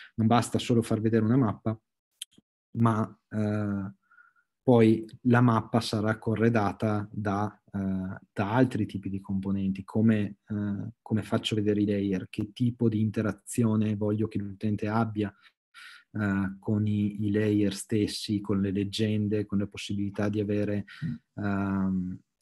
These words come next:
Speaker 1: più layer nella stessa mappa, eh, gestire le opacità, gestire, ehm, la selezione dei layers e via dicendo. Eh, per cui una libreria come questa,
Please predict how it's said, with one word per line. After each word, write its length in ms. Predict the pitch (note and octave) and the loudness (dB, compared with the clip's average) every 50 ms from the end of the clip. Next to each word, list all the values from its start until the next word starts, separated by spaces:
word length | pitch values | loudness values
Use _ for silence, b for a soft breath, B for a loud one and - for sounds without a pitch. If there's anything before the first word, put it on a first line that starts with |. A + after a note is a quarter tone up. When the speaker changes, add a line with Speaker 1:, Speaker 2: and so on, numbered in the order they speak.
| - - - | -18 -18 -16
Speaker 1:
più 200 | - - - A2 G#2+ | -6 -2 0 2 4
layer 640 | G#2+ A2 A2+ A2+ A#2 A#2 A#2 A#2 A2+ A2+ - - - _ _ _ _ A#2+ | 4 6 6 8 8 8 8 8 6 4 2 -4 -8 _ _ _ _ -2
nella 320 | A#2 G#2+ G#2 G2+ G#2+ G2+ | -2 0 0 0 -2 -2
stessa 340 | - - - G#2+ - - A2 | -4 -4 -6 -8 -6 -4 -2
mappa, 680 | G#2+ A2 A2 A2+ A2 - _ - A#2 A2 A2 A2 F#2+ - | 0 0 0 0 -2 -4 _ -2 -2 0 0 -2 -4 -6
eh, 240 | - G2+ G2+ G2 F2 G2+ G2+ | -6 -6 -6 -4 -6 -8 -8
gestire 600 | A2 G#2 - G#2+ - - - - A2+ G#2+ G#2 G#2 | -8 -8 -6 -6 -6 -6 -4 -2 0 0 2 2
le 60 | G#2 | 2
opacità, 840 | G#2 G2+ - G#2 F#2+ - - - G#2 - - A#2 A#2 A2+ A2+ A2+ - G2+ | 0 0 0 -4 -4 -4 -4 -8 -4 -2 0 2 2 2 2 0 -2 -4
gestire, 680 | G#2+ - - - - - A2+ G#2+ G#2 G#2+ G2+ G2+ F#2+ B B B B B B B | -8 -10 -12 -16 -10 -4 -2 0 0 0 0 -2 -4 B B B B B B B
ehm, 680 | - G#2 G2+ G2 G2 G2 G2 F#2+ F#2+ F#2+ F2+ F2+ F2+ - - - _ _ _ _ _ _ _ _ - A2 | -12 -8 -6 -6 -4 -4 -4 -4 -6 -6 -8 -8 -10 -14 -18 -20 _ _ _ _ _ _ _ _ -4 -4
la 120 | A2 A2 | -2 -2
selezione 680 | - - B2+ A2+ G#2+ G#2+ G#2+ - - - A2+ A#2 A2+ A2 | -2 -2 0 0 0 0 -2 -2 2 4 4 6 6 4
dei 160 | G#2+ G2+ G#2 | 4 2 2
layers 500 | G#2 G#2 G#2 G#2 G#2 G2+ G2+ - - - | 2 2 2 0 0 0 -2 -4 -6 -10
e 40 | F#2 | -8
via 160 | F#2 G2+ F#2+ | -8 -6 -6
dicendo. 500 | F#2 F#2 F#2+ - F#2 F2 F#2 G2 - - b b b b b b b b | -6 -8 -8 -8 -10 -10 -10 -12 -14 -18 b b b b b b b b
Eh, 280 | - A#2 G#2+ G2+ G2 G2 | -6 -4 -2 -2 -2 0
per 200 | - A#2+ A#2 - | -2 -2 -2 -4
cui 440 | - - C3+ C3+ B2 A2+ G#2 - - | 2 8 10 10 10 10 8 4 2
una 380 | - D3 C#3 C3+ B2 A#2+ A#2 A#2 - | 4 6 6 6 6 6 4 2 2
libreria 680 | B2 A#2 A#2 A#2+ A2+ B2 A#2+ A#2+ B2 B2 B2 A2+ G#2+ | 0 0 0 0 2 2 4 4 6 6 6 4 4
come 220 | - A2 A2+ A#2 - | 2 0 -2 0 0
questa, 600 | - A#2 G#2 - - - - A#2+ B2 D3 D#3 | 0 0 0 0 -4 -8 -6 -4 -4 -4 -4